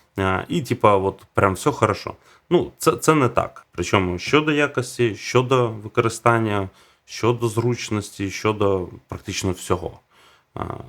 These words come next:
але у телефона є своя ніша, і це дуже круто, що вони там намагаються щось покращувати постійно. Ну, нехай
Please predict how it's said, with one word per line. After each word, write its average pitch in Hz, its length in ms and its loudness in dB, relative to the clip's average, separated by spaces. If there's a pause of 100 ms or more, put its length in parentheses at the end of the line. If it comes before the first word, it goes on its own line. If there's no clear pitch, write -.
(120)
але 247 320 4
у - 160 -10
телефона 98 460 2
є 101 120 0
своя 92 240 0
ніша, 165 380 0
і 87 120 -2
це 135 240 2
дуже 101 280 -4
круто, 139 320 -2
що 90 240 0
вони 90 360 0
там 90 200 -2
намагаються 90 560 0
щось - 520 -6
покращувати - 720 0
постійно. 95 540 -4
Ну, 113 180 0
нехай 87 400 -2